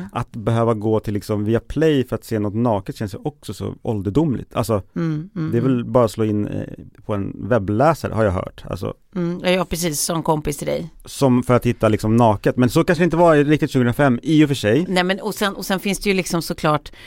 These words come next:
Speaker 2: eh, när man tittar tillbaka på att man tänker att hur kunde vi inte ifrågasätta det tidigare, men samtidigt så man ska inte underskatta att det var ju inte, det var inte bara det här, precis som du säger, nakenheten och sånt, utan det var, det var ju gränslösheten som hade liksom kanske den största magnetiska kraften, att man tittar på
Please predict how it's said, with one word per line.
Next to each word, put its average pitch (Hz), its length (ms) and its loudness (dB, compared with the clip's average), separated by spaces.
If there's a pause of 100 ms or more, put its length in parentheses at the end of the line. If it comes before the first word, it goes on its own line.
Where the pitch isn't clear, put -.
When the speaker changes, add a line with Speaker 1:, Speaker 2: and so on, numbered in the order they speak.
(240)
Speaker 2:
eh, 160 180 2
när 151 200 2
man 156 100 2
tittar 156 140 2
tillbaka 156 320 2
på 151 160 -2
att 151 120 0
man 156 120 -2
tänker 156 260 -2
att 156 80 -4
hur 240 180 4
kunde 233 240 2
vi 240 40 2
inte 220 160 2
ifrågasätta 196 580 0
det 185 60 2
tidigare, 175 460 2
men 180 120 0
samtidigt 180 500 -2
så 190 120 -2
man 175 100 -2
ska - 140 -6
inte 185 140 -4
underskatta 185 480 -4
att 170 60 -8
det 175 60 -10
var 190 60 -2
ju 202 40 -2
inte, 180 180 -6 (340)
det - 80 -8
var - 60 2
inte 185 120 -2
bara 190 520 4
det 202 80 2
här, 147 240 2
precis 160 260 -8
som 165 100 -2
du 156 60 -4
säger, 156 220 0
nakenheten 160 520 -2
och 170 60 -4
sånt, 156 220 0
utan 156 280 0 (440)
det 180 100 -4
var, 185 100 -4
det 185 120 -4
var 185 100 4
ju 175 60 4
gränslösheten 175 1080 0
som 160 180 -4
hade 151 240 -2
liksom 151 240 -8
kanske 151 180 -2
den 156 60 -2
största - 480 -2
magnetiska 151 600 0
kraften, - 400 -6
att - 80 -4
man 151 100 0
tittar 170 400 -2
på 156 180 -4